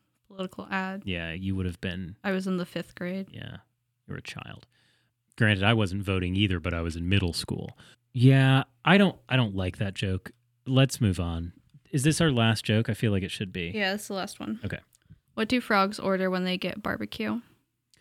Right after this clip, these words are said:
Speaker 2: Ribs. They, they, r-, ribs, ribs, they ribbit, ribs it, ribbit,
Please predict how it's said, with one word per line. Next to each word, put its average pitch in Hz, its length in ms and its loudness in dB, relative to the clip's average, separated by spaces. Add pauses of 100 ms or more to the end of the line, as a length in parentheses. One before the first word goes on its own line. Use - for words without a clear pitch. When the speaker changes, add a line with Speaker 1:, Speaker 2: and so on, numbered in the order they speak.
(480)
Speaker 2:
Ribs. 165 840 6 (160)
They, 143 160 6
they, 147 360 6
r-, 143 560 -4
ribs, 160 460 4
ribs, 156 380 6
they 147 220 6
ribbit, 165 500 4
ribs 160 300 4
it, 156 340 4
ribbit, 160 500 6